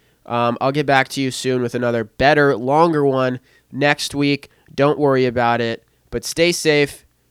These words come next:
Have a good Veterans Day tomorrow, which is Monday, so this will be uploaded the day after. So I hope you guys all had a good Veterans Day. I know I'm excited.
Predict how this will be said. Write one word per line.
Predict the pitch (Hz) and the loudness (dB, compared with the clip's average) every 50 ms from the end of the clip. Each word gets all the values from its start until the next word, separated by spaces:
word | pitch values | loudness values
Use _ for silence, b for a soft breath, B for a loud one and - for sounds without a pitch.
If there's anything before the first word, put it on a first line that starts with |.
| _ _ | _ _
Have | - 156 156 160 | 0 2 2 2
a | 170 | 2
good | 156 165 160 156 131 | 2 2 2 2 2
Veterans | 131 143 139 143 139 139 135 131 - - | 0 0 2 2 2 0 0 -2 -4 -4
Day | 143 135 135 131 | -2 -2 -2 -2
tomorrow, | - - 143 131 131 127 131 127 127 127 127 120 | -4 -6 -6 -2 0 0 2 2 2 2 2 0
which | 113 113 110 - | 0 -4 -6 -8
is | 107 104 - | -10 -10 -6
Monday, | 131 143 156 165 165 160 160 160 160 156 147 | 0 2 2 2 2 2 2 2 2 0 -2
so | - - 131 120 117 113 | -4 -4 -4 -2 -2 -2
this | 113 123 - - - | -4 -4 -6 -8 -8
will | 127 123 | -10 -10
be | 113 123 120 | -8 -10 -8
uploaded | - 117 127 - 131 127 123 120 117 107 | -6 -6 -6 -4 -4 -4 -4 -4 -6 -8
the | 110 104 | -10 -12
day | - 107 98 95 - | -10 -12 -12 -8 -4
after. | - 131 143 143 127 - - 143 139 139 135 b b b b b b b b b b b b b _ | 0 0 2 0 0 -2 -2 0 0 0 -2 b b b b b b b b b b b b b _
So | - - 151 | -2 2 4
I | 160 | 4
hope | 180 180 170 | 4 4 4
you | 156 | 2
guys | 170 165 151 160 | 0 2 2 2
all | 156 147 | 0 0
had | 156 147 147 | 2 0 0
a | 139 | 0
good | 143 131 | -2 -2
Veterans | 120 131 127 135 131 131 127 120 - | 0 0 0 2 0 0 -2 -4 -4
Day. | - 127 123 120 120 - - | -4 -2 -2 -2 -2 -4 -2
I | 117 135 143 143 | -2 0 0 2
know | 139 143 135 135 | 2 2 0 0
I'm | - - 123 127 123 123 | 0 -2 -2 -2 -2 -4
excited. | 120 - - - 127 123 123 120 120 120 120 | -6 -8 -6 -4 -4 -2 -2 -2 -2 -4 -4